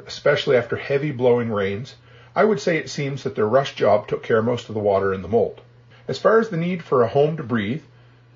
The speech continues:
it's definitely important, but less important the older the home gets. As the older the home gets, the more gaps and cracks there are to allow air to exchange, less vapor barrier used, so the house is able to breathe a lot better than the newer homes that are so tight.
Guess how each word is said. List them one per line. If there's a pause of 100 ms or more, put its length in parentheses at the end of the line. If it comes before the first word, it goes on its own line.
(160)
it's
definitely
important,
but
less
important
the
older
the
home
gets. (500)
As
the
older
the
home
gets,
the
more
gaps
and
cracks
there
are
to
allow
air
to
exchange, (460)
less
vapor
barrier
used, (340)
so
the
house
is
able
to
breathe
a
lot
better
than
the
newer
homes
that
are
so
tight.